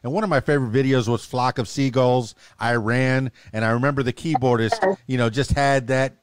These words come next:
had that going. And a lot of music videos were, you know, featured the keyboard as part of their, you know, the synthesizers were all the rage. Even, okay, Van Halen back in nineteen seventy-eight famously said,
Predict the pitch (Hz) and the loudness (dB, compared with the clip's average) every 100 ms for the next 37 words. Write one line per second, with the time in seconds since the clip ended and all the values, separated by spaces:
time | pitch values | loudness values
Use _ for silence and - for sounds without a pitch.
0 | - 139 143 143 101 143 131 101 - - | -6 -4 0 0 0 0 0 -2 -8 -6
1 | 135 131 143 214 226 113 95 _ - 135 | -2 0 0 0 0 -2 -6 _ -4 0
2 | 151 127 98 143 131 127 110 98 113 120 | 2 2 0 0 2 2 2 0 0 0
3 | - - - 135 131 110 - 226 254 - | -2 -20 -12 -4 0 0 0 0 0 0
4 | 143 104 92 _ _ _ 123 110 127 - | -2 -2 -6 _ _ _ -10 -4 -4 -2
5 | 190 190 131 110 98 90 92 _ - 123 | -2 -2 0 0 0 -4 -10 _ -4 0
6 | 120 - 160 151 139 127 135 131 135 135 | 0 0 0 2 0 0 0 0 -2 0
7 | 127 98 - 196 185 - 139 123 110 101 | 0 -2 -4 -2 -2 0 2 2 0 -6
8 | - - - 131 139 165 175 156 135 185 | -8 -18 -2 4 6 6 4 4 6 6
9 | 156 104 87 - - 175 208 208 180 - | 4 2 -4 -14 -8 2 4 4 4 -2
10 | - 120 - 113 90 135 196 180 135 165 | 2 2 6 4 6 6 6 4 4 4
11 | 156 104 - - - 131 143 139 123 160 | 4 2 -4 -10 0 2 4 2 2 0
12 | - 175 151 - 151 143 139 135 120 - | 0 -2 -2 2 2 4 4 4 2 -6
13 | - - - 240 262 185 - 120 110 - | -20 -4 2 4 4 0 -2 -2 -4 -2
14 | 156 143 123 98 | 0 2 2 0